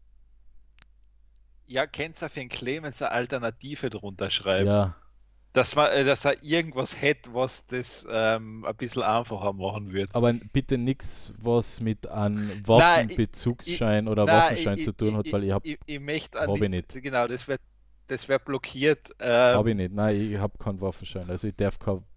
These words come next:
Speaker 2: ich bin keine Waffentragbefähigung oder keine Ahnung, wie das heißt.
Speaker 1: Ja, und das tut man auch
Speaker 2: Nein.
Speaker 1: nicht, das macht man
Speaker 2: Ah, ein Luft-,
Speaker 1: nicht. Also
Speaker 2: Luftdruckgewehr
Speaker 1: das
Speaker 2: kann ich verwenden, also wenn, wenn das als Vorschlag
Speaker 1: Ja, das
Speaker 2: kriegt
Speaker 1: verwende ich schon war, das verwende ich auch nicht.
Speaker 2: Okay.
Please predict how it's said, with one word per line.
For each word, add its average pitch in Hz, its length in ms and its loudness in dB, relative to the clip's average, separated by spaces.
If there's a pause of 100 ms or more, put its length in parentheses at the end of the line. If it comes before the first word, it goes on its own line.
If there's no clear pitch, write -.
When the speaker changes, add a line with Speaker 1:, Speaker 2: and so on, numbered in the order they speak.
Speaker 2:
ich 101 100 -14
bin 113 560 -4
keine 101 300 -4
Waffentragbefähigung 98 1120 -2
oder 78 160 -10
keine 90 300 -6
Ahnung, 92 180 -6
wie 87 60 -8
das - 180 -10
heißt. 78 240 -12 (500)
Speaker 1:
Ja, 123 220 2
und 120 300 -6
das - 160 -10
tut 123 160 -6 (100)
man 98 140 -8
auch 90 80 -8
Speaker 2:
Nein. 85 140 -8
Speaker 1:
nicht, 80 120 -12
das - 220 -14
macht - 380 -10
man - 140 -14
Speaker 2:
Ah, 117 200 2
ein 139 80 6
Luft-, 196 280 6
Speaker 1:
nicht. 147 40 4
Also - 20 4
Speaker 2:
Luftdruckgewehr 175 680 2
Speaker 1:
das - 20 -4
Speaker 2:
kann 156 160 -2
ich 139 100 -4
verwenden, 101 400 -4
also 92 280 -6
wenn, 95 160 -6
wenn 95 160 -8
das 117 200 -2
als 151 120 0
Vorschlag 135 240 2
Speaker 1:
Ja, 135 160 8
das - 200 -4
Speaker 2:
kriegt - 20 -10
Speaker 1:
verwende 120 340 -2
ich 110 60 -8
schon 127 140 -2
war, 113 240 2 (500)
das 127 180 -4
verwende 113 320 -2
ich 104 100 -4
auch 87 140 -2
nicht. 80 220 -14
Speaker 2:
Okay. 82 200 -14